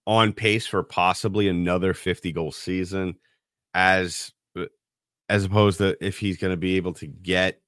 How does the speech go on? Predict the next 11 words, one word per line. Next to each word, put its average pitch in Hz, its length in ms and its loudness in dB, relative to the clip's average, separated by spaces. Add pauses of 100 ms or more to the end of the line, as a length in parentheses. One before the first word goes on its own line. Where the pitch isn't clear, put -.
(160)
to 95 140 -6
that 90 180 -2
ninety-five 82 520 -4
point 78 300 -6
mark. 78 380 -8 (1200)
Don't 135 280 2
know. 110 400 2 (140)
I 90 60 -2
mean, 98 300 2
maybe 98 260 0
towards 98 840 -2